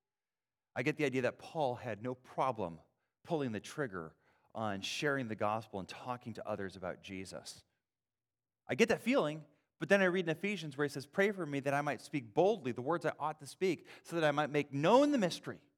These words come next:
for which I am in chains." Paul did have a problem with it. He wasn't always bold. And so he pleads for prayer that he would be bold. I'm like, "Oh, that's me." <laughs> Like, I struggle with boldness. Don't you?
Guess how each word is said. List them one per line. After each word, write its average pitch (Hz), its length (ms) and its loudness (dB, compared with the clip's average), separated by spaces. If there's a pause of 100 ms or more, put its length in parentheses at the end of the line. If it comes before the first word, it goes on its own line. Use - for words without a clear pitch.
(260)
for 160 120 0
which 139 180 0
I 113 80 -4
am 95 100 -8
in 87 80 -12
chains." - 520 -20 (1300)
Paul 262 200 10
did 294 220 10
have 349 140 12
a 220 60 6
problem 139 460 4
with 110 160 -2
it. 117 60 -2
He 214 140 6
wasn't 359 460 8
always 170 520 8
bold. 120 420 4 (240)
And 190 200 4
so 226 120 8
he 233 80 6
pleads 277 480 2
for 208 120 4
prayer 220 380 8
that 196 140 4
he 180 120 0
would 175 140 4
be 156 100 4
bold. 131 400 4 (420)
I'm 254 80 -2
like, 180 120 2
"Oh, 202 120 2
that's 190 260 0
me." 123 240 -4 (220)
<laughs> - 80 -20 (260)
Like, - 220 -10 (500)
I 285 120 -2
struggle 185 720 -4
with 131 200 -10
boldness. 110 640 -6 (760)
Don't 131 160 -6
you? 190 180 -8